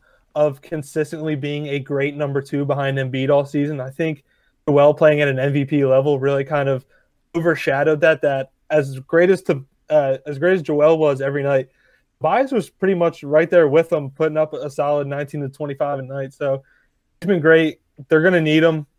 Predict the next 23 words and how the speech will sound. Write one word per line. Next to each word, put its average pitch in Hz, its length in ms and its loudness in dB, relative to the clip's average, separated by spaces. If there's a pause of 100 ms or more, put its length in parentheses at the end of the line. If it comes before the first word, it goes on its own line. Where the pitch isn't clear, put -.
(120)
and 139 300 -8
if 139 180 -10
he 175 100 -4
can 156 140 -6
continue 156 380 -4
to 147 80 -8
keep 143 240 -4
this 139 200 -8
up, 143 360 0
the, 131 240 -6 (600)
they 156 200 4
legit 147 640 2
look 160 180 2
like 156 400 2
a 147 100 -2
top 143 400 2
big 151 220 -6
three 143 420 -2
in 139 160 -6
this 139 220 -10
league 139 240 -4
right 131 220 -6
now. 135 280 -10